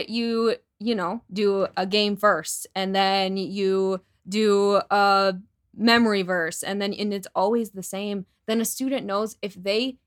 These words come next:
can't handle a certain part, then maybe they can step out of that part. Maybe they can step out of the game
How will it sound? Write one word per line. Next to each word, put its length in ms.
can't 280
handle 240
a 80
certain 480
part, 560
then 160
maybe 240
they 140
can 180
step 320
out 240
of 140
that 260
part. 200
Maybe 260
they 140
can 180
step 420
out 200
of 160
the 100
game 500